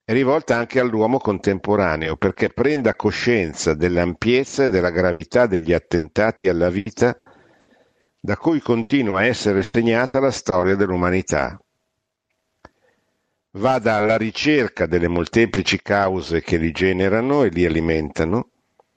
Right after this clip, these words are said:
Rifletta con estrema serietà sulle conseguenze che derivano da questi stessi attentati per l'esistenza delle persone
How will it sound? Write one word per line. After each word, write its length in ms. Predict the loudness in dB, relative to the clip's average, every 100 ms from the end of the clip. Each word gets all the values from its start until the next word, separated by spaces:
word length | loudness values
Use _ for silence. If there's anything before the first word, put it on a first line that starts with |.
| _ _ _ _ _ _ _ _ _ _ _ _
Rifletta 680 | -2 -2 0 0 0 0 -2
con 220 | 0 0
estrema 440 | 0 -2 0 0
serietà 640 | 0 0 0 2 0 0 -2
sulle 300 | -2 -2 -2
conseguenze 840 | -2 -6 -2 0 2 2 0 -2
che 160 | -2 0
derivano 480 | 0 0 0 0 0
da 100 | 0
questi 340 | 0 0 -2
stessi 440 | -4 -2 -2 0 -2
attentati 880 | 0 -2 -2 0 0 0 -4 -8 -8 -18 -20 _ -20 _ _ _ _ _
per 200 | -2 -2
l'esistenza 800 | 2 0 0 0 0 0 0 -2
delle 280 | 0 0 0
persone 760 | 0 -2 0 0 0 0 0